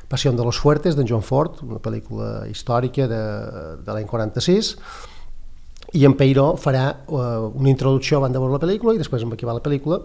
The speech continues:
una, una xerrada per, eh, donar pistes, eh,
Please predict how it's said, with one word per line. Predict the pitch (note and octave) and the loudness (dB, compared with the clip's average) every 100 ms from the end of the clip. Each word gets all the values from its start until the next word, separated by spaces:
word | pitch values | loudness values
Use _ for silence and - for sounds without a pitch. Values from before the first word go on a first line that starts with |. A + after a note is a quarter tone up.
| C#3 | -6
una, | A2+ G#2+ | -6 -4
una | A#2+ A2+ | -4 -2
xerrada | B2 G#2 A#2+ A#2 C#3+ | -2 0 0 0 -2
per, | - A2+ C3 | -2 -4 -6
eh, | - B2+ C3 G2 - G#2+ A2 - | -14 -14 -10 -10 -10 -12 -12 -8
donar | G#2 G#2+ - | -6 -6 -4
pistes, | D3 C3+ - C#3 D#3 C#3+ | -2 -2 0 0 2 0
eh, | A#2 A#2 A2 G#2+ G2+ | -2 -4 -6 -6 -8